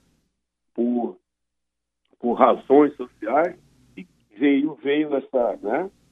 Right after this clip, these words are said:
veio essa, veio, veio essa doença,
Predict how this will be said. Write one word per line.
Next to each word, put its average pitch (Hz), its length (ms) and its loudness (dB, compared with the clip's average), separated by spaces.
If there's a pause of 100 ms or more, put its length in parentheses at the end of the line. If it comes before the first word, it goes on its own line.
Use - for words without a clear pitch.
(540)
veio 120 240 4
essa, 113 440 -4
veio, 117 240 -6
veio 113 480 -4
essa 117 240 -4
doença, 123 640 -6